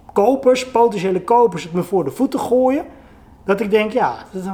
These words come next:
dit had ik niet verwacht. Dit vind ik niet fijn. Dit vind ik niet leuk.'" En dat je dan eigenlijk de volgende avond of, of, hè, de, of 's avonds in je bed denkt,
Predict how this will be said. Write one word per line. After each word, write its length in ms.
dit 160
had 80
ik 60
niet 160
verwacht. 380
Dit 160
vind 180
ik 60
niet 160
fijn. 320
Dit 160
vind 160
ik 60
niet 120
leuk.'" 320
En 100
dat 140
je 80
dan 120
eigenlijk 300
de 140
volgende 260
avond 460
of, 100
of, 180
hè, 180
de, 220
of 100
's 80
avonds 300
in 60
je 80
bed 260
denkt, 300